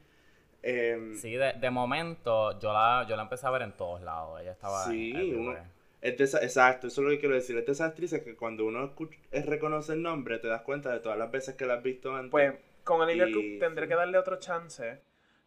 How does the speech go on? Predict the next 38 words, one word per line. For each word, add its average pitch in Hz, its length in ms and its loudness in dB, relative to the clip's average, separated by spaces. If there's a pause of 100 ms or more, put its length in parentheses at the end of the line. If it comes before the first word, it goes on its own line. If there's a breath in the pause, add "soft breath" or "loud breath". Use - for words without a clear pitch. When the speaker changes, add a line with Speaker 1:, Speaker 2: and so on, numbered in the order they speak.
(140)
Speaker 3:
este, 143 560 2
pero, 131 800 2 (420 soft breath)
pues 156 180 2
sí, 165 140 -2
algo 185 240 4
la 156 100 4
veré, 143 340 4 (160)
eh, 139 80 -12
la 143 200 2
veo 170 200 0
como 151 240 -2
ese 151 240 -4
tipo 160 240 0
de 160 140 2
dark 156 260 0 (140)
horse, 123 500 -4
que 123 400 -2
como 139 220 -6
que 131 240 -6 (500)
antes 151 340 2
de 180 100 0
que 180 60 -4
empiecen 175 320 -4
a 170 80 0
salir 170 220 -2
las 165 140 0
nominaciones, 165 840 -6
todos 135 180 2
los 151 140 -2
críticos 151 380 -6
están 151 200 -12
diciendo 156 320 -8
las 135 180 -4
cinco 135 340 -6
que 156 60 0
van 151 140 -2
a 160 60 0
nominar, 165 480 -2